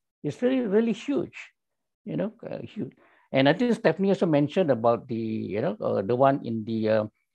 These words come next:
vaccination center. So in fact, uh, pharmacists, uh, in Malaysia also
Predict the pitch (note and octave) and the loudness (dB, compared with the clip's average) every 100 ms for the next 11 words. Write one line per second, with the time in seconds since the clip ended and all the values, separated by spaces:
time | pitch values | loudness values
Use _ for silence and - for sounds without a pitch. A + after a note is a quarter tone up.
0 | _ _ _ A#2+ C#3+ D#3+ C#3 D3 C3 C3 | _ _ _ -4 0 0 2 0 -2 -6
1 | A2 A#3 A#3+ - - - _ _ _ _ | 2 2 4 0 -2 -10 _ _ _ _
2 | _ - C4+ G3 F#3+ F#3+ - - F#3+ D#3 | _ -2 0 2 4 2 2 -4 0 2
3 | - F#3 G#3+ - C4 - - D#3 D3+ D3 | 4 2 2 -4 -6 -6 -2 0 2 2
4 | D3+ G3 F#3+ - A3 G3+ F#3+ A3+ A3 | 2 0 -2 0 2 2 0 -2 -2